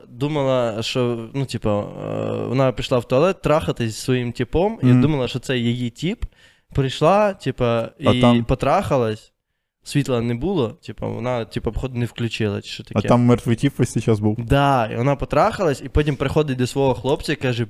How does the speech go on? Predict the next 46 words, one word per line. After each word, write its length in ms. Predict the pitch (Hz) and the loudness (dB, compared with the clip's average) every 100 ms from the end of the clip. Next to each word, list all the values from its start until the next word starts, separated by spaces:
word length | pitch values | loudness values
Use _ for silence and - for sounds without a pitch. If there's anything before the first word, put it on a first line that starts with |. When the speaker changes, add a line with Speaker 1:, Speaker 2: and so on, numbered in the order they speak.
| 107 | -2
Speaker 1:
"Блін, 400 | 127 143 127 110 | 0 2 0 -4
так 240 | - 127 - | -2 -2 0
незвично, 720 | 123 117 107 117 151 - 147 | 0 0 -2 -2 -2 0 -2
ти 160 | - 120 | -2 -2
дозволив 580 | 120 113 113 139 151 | 0 0 0 0 0
мені 220 | 127 123 120 | -2 -2 -2
зробити 480 | 117 113 120 147 | -4 -2 -2 0
все, 300 | 127 - 127 | -4 -2 -2
що 180 | 139 131 | -2 0
я 120 | 127 | 0
хочу, 480 | 120 110 127 170 - - - - - - - | 0 -2 0 0 2 2 2 0 -4 -10 -4
і 100 | 131 | -2
взагалі 580 | 117 113 127 127 127 170 | -2 -2 0 0 0 0
не 160 | 156 | 0
пиздів 640 | 139 147 127 123 120 202 | 2 2 2 0 -2 -2
цього 360 | 277 262 175 156 | 0 2 4 6
разу. 500 | 147 143 131 117 113 _ - - | 6 4 4 2 0 _ -20 -2
Вау, 460 | 117 110 120 190 147 | 2 4 4 4 2
я 120 | 135 | 0
хочу, 260 | 156 220 165 | 0 -2 -2
щоб 180 | - 147 | -2 2
наш 220 | 147 - | 0 0
секс 260 | 185 180 | -4 -4
був 180 | 123 160 | -4 -4
такий 260 | - 131 151 | -4 -4 -2
завжди". 440 | 117 139 135 139 113 | 2 0 2 0 2
Speaker 2:
Ага. 140 | 107 107 | 4 4
Speaker 1:
Він 80 | 113 | 4
такий: 240 | 127 120 | 0 -2
"Ти 140 | - | -2
про 200 | 131 - | -2 -2
що?" 360 | 131 - 120 104 _ _ _ _ _ _ _ _ - | -2 0 -2 -2 _ _ _ _ _ _ _ _ -6
Вона 240 | 110 113 | -2 0
така: 280 | 113 120 113 | 0 -2 -2
"Ну, 640 | 110 139 254 254 147 113 - | -2 2 4 4 2 0 -4
що 260 | - 233 | -4 0
значить, 380 | 190 170 165 131 | 2 2 2 -4
пр-, 100 | - 139 | -8 0
ну 140 | 151 | 0
тільки 260 | 147 208 233 | 0 -2 0
що?" 400 | - 220 139 120 | 2 2 2 0
Він 120 | 110 | -8
такий: 160 | 104 113 | -6 -8
"Що 220 | - 143 | -2 -2
тільки 240 | - 113 | -2 -4
що?" 240 | 120 120 | -2 -2